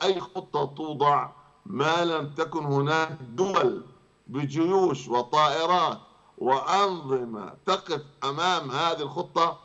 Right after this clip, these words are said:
ستبقى عاجزة عن التنفيذ. هذه نقطة مهمة جدًا، ونحن نلاحظ أن، آه، الاحتلال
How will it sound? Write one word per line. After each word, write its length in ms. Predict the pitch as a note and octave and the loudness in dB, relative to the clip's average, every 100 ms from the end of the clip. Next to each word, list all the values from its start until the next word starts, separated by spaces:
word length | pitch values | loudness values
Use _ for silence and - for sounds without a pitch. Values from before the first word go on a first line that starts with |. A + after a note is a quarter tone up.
| - _ | -20 _
ستبقى 640 | C3+ C3+ D3+ - C#3+ A#2+ | -2 0 -2 2 2 4
عاجزة 640 | C3+ F3+ C#3+ B2+ B2 B2 - - - | 4 2 0 -2 0 0 -4 -12 -4
عن 200 | B2 B2 | -2 -2
التنفيذ. 580 | A#2+ B2 A2+ A#2+ G#2+ F2 - - | -2 -4 -4 -6 -8 -10 -14 -6
هذه 240 | A2 A#2 | -2 0
نقطة 440 | C3 D3 C#3+ C#3+ B2 | 0 -4 -2 0 2
مهمة 500 | C3 C#3 B2+ B2 B2 - _ - | 2 2 2 0 -2 -16 _ -2
جدًا، 460 | A2+ D3 B2 D3 D3+ | 0 0 2 2 2
ونحن 340 | C#3+ C#3+ D3+ | 0 0 -4
نلاحظ 720 | D#3 D#3+ F#3 F#3+ - C3 A2+ | -2 2 4 4 2 -2 -2
أن، 220 | B2 A#2+ A#2 A2+ A2+ - - - | -2 0 0 -2 -4 -14 -16 -4
آه، 680 | A2 A#2 A2+ A2 G#2 A2 A#2 | -2 0 0 0 0 -2 0
الاحتلال 760 | A#2 A2+ C3+ A#2+ A#2+ B2 C#3 | -2 -2 0 2 4 4 2